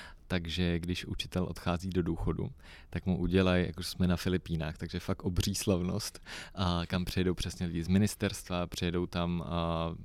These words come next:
přijel tam primátor, A je to teda hodně přepálený, je to jako celej den, kam pros-, kde prostě ta škola, ty, ty úřady vlastně děkujou tomu člověku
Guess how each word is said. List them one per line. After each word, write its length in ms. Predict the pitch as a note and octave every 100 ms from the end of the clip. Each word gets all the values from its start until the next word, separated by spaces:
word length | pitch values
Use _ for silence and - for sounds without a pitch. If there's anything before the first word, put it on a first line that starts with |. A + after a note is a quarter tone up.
| -
přijel 360 | - - F2 E2+
tam 160 | E2 D#2+
primátor, 760 | E2 E2 F2+ F#2 F#2 F2+ F2+ - - - - - -
A 440 | F#2 E2+ E2 E2+ - -
je 120 | E2+
to 140 | F#2+
teda 180 | - F2
hodně 240 | E2+ F2
přepálený, 580 | E2+ E2+ - F#2+ G2 F#2
je 100 | F2+
to 80 | E2
jako 160 | E2 D#2
celej 340 | - F2+ E2
den, 380 | F2 G2 G2 G2 - - -
kam 180 | E2+
pros-, 260 | E2 D#2 -
kde 180 | F2 F2
prostě 320 | E2+ F2 -
ta 120 | E2+ D#2+
škola, 760 | - - F#2+ F#2 F#2 F2+ E2+ -
ty, 140 | E2+
ty 180 | - F#2+
úřady 460 | F#2 F2+ F#2+ F2+ F2
vlastně 340 | E2 - F2+
děkujou 500 | E2+ F2 G#2+ G#2 G2
tomu 260 | F#2+ E2+ C2
člověku 680 | - F#2 F#2+ - F#2+ F2